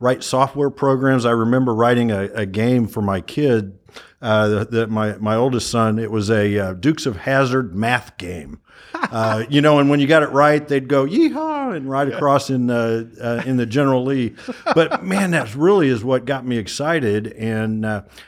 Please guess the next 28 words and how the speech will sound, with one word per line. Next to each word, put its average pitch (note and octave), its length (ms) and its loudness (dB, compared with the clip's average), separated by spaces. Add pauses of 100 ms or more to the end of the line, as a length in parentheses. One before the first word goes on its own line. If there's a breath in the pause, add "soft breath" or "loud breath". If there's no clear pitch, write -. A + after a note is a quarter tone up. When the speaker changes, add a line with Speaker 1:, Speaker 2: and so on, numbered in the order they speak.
Speaker 1:
I C#3 60 0
was A#2 120 4
working D3 300 0
at A#2+ 120 0
Indiana B2+ 400 0
National A#2+ 360 -4
Bank D3 520 -6
at G#2+ 120 -4
the G#2+ 80 -12
time. A2 340 -4
Now A#2 220 -2
it's G#2 260 -6
Regions. G2+ 600 -6 (420 loud breath)
And C3+ 640 -2 (460)
worked D3+ 320 2
my C#3 200 4
way C#3+ 380 4
from A#2 760 0
working C3+ 420 -2
in B2 160 0
the A2 180 0
credit G3 340 0
card A2 280 -2
department G2+ 640 -8 (360 soft breath)
to A#2+ 340 -2
end D#3 240 2
user C#3+ 320 0
reporting A#2 720 -4